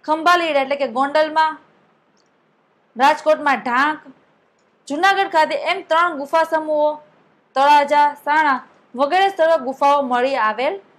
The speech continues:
છે. અશોકના ગુફાલેખો ગયાથી સોળ માઇલ દૂર આવેલા બર્બરના પહાડની ત્રણ ગુફાઓની દિવાલો પર કોતરાયેલા છે, કે જે અશોકના ગુફાલેખો ગયાથી સોળ માઇલ દૂર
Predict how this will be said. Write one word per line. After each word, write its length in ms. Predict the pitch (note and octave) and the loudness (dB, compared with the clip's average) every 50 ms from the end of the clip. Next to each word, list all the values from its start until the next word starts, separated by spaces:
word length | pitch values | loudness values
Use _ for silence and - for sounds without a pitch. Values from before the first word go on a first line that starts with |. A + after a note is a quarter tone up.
| _ _ _ _ | _ _ _ _
છે. 300 | - - A#3 G#3 F#3+ F#3+ _ _ _ _ _ _ _ _ _ _ _ _ _ _ _ _ _ _ _ _ _ _ _ _ _ _ _ _ _ _ _ _ _ _ _ _ _ | -14 -12 -10 -10 -10 -12 _ _ _ _ _ _ _ _ _ _ _ _ _ _ _ _ _ _ _ _ _ _ _ _ _ _ _ _ _ _ _ _ _ _ _ _ _
અશોકના 520 | C#4 D#4+ D#4+ G4 G4+ G4+ F#4+ F#4+ F4+ E4+ | -2 -2 0 0 0 0 0 0 0 0
ગુફાલેખો 800 | D4 B3 C#4 C#4 - E4 E4 E4 E4+ F4+ F4 F4 D4 B3 B3 - - _ _ _ - | 0 -2 -6 -2 0 0 2 2 0 -2 0 0 0 0 -2 -6 -16 _ _ _ -6
ગયાથી 580 | A3+ C#4 D#4 E4+ F4 F4+ F4 F4 D4+ C4+ C4 C4 | -2 0 2 2 2 0 0 -4 -10 -10 -10 -10
સોળ 360 | - - D4 D#4 D#4+ E4+ E4 | -8 -2 2 2 2 2 2
માઇલ 260 | E4 E4 D#4+ D#4 B3 | 0 -2 -2 -2 -6
દૂર 160 | A3+ D4+ D#4 D#4 | -6 -6 -6 -6
આવેલા 400 | - - B3+ C4+ C#4+ D4 D4 C#4+ | 0 0 0 0 2 -2 -4 -4
બર્બરના 480 | A#3 A3+ C4+ C4+ - D4+ C#4+ D4 D4+ | -4 -4 -6 -2 -2 -4 -4 -2 -6
પહાડની 580 | D4 D4 - C#4 C#4+ D4 D4+ D4 C#4 C4 B3 A3+ _ _ _ _ _ _ | -6 -4 -4 -2 -2 -2 -4 -4 -8 -10 -10 -12 _ _ _ _ _ _
ત્રણ 260 | - C#4 D4 D4+ C#4+ | -6 -4 -4 -4 -6
ગુફાઓની 500 | A#3+ C4+ C4 - D4 C#4+ C#4 C#4+ C#4 C#4 | -8 -10 -6 -2 -2 0 0 -2 -4 -8
દિવાલો 340 | A#3+ A#3 D4 D#4 D#4+ D#4+ D#4 | -8 -4 -2 -2 0 0 -2
પર 200 | D#4 - C4+ B3+ | -4 -4 -8 -8
કોતરાયેલા 840 | C4 - - A#3+ A#3 A#3 A#3 B3 A#3+ A#3 A#3 A3+ A3+ B3 B3+ - _ _ _ _ _ _ _ | -8 -10 -10 -10 -10 -8 -6 -6 -4 -4 -6 -6 -6 -8 -8 -10 _ _ _ _ _ _ _
છે, 280 | - - A#3 G#3 G3+ G3+ _ _ _ _ _ | -14 -12 -12 -12 -12 -14 _ _ _ _ _
કે 80 | - B3+ | -8 -6
જે 120 | A3 C4+ | -4 -4
અશોકના 540 | B3 B3 - - A#3+ A#3+ - C#4+ C#4+ C4+ C4+ | -6 -4 -6 -8 -8 -4 -4 -4 -4 -4 -6
ગુફાલેખો 640 | B3 A3+ B3 A#3+ D4 C#4+ C#4+ D4 D4 D4 D4+ D#4 | -6 -8 -8 -4 -4 -2 -2 -2 -4 -4 -4 -4
ગયાથી 1160 | D#4 D#4 C4 C4+ B3+ A3 - - - _ _ _ _ _ _ _ _ _ _ _ - D#4 E4+ E4+ | -2 0 0 2 0 0 -4 -8 -14 _ _ _ _ _ _ _ _ _ _ _ -10 -8 -8 -8
સોળ 440 | - - D#4 D4+ D4+ D4+ D#4 D4 | -8 -2 2 4 4 4 4 2
માઇલ 240 | C#4 C4+ C4+ C#4+ D4+ | 0 -2 -2 -2 -2
દૂર 380 | C4 A#3 A3+ C#4+ C4+ A#3 F#3+ | -6 -8 -8 -6 -6 -8 -8